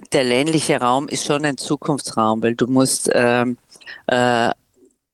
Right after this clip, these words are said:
wir haben andere Arbeitsverhältnisse mittlerweile und, äh,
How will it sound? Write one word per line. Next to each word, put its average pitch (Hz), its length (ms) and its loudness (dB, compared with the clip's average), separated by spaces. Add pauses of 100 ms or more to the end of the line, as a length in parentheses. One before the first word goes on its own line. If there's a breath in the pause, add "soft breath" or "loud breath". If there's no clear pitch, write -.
(300)
wir 135 460 -4
haben 147 160 0
andere 139 400 2
Arbeitsverhältnisse 120 1200 2 (220)
mittlerweile 104 840 0 (280)
und, 117 480 -2
äh, 117 420 0